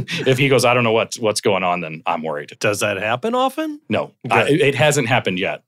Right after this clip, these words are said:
Speaker 1: <laughs>
Speaker 2: Okay.
Speaker 1: Knock on
Speaker 2: Yeah.
Speaker 1: something. <laughs>
Speaker 2: Thank, I'm glad I brought it up then
Speaker 1: Yeah.
Speaker 2: and levied the curse on you. So ProSource Wholesale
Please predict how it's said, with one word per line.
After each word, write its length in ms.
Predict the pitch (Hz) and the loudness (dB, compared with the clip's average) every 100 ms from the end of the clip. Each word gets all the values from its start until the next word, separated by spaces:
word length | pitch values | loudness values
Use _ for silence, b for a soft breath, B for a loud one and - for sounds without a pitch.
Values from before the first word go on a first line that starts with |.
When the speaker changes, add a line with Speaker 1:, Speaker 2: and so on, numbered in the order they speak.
| - | -18
Speaker 1:
<laughs> 80 | - - | -16 -10
Speaker 2:
Okay. 140 | 196 151 | -8 0
Speaker 1:
Knock 280 | 123 127 135 | 2 2 2
on 260 | 123 120 B 156 | 2 -2 B 0
Speaker 2:
Yeah. 220 | 143 139 | 2 4
Speaker 1:
something. 400 | 143 127 - 139 | 2 0 0 0
<laughs> 20 | |
Speaker 2:
Thank, 280 | 127 147 147 | 2 2 2
I'm 160 | 135 151 | 2 4
glad 220 | 160 165 | 4 4
I 40 | |
brought 220 | 147 147 139 | 6 4 4
it 60 | |
up 160 | 139 - | 2 4
then 100 | 139 | 2
Speaker 1:
Yeah. 180 | 120 127 | 2 0
Speaker 2:
and 280 | 127 131 123 - | 0 0 -2 -2
levied 240 | 156 143 127 | 0 2 0
the 80 | |
curse 360 | 123 - 143 - | 0 2 2 2
on 160 | 113 101 | -2 -4
you. 160 | 92 _ B B B B B B _ - | -10 _ B B B B B B _ -2
So 220 | - 175 | 4 4
ProSource 440 | 156 254 247 214 - | 4 0 2 2 4
Wholesale 560 | 139 - 135 135 170 | 2 4 4 4 0